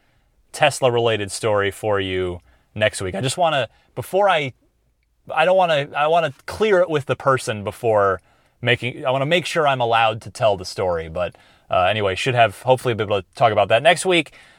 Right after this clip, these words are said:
B-, and otherwise, it's almost <laughs> guaranteed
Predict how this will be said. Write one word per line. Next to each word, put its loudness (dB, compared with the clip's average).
B-, -6
and 0
otherwise, 2
it's -6
almost 0
<laughs> 2
guaranteed 0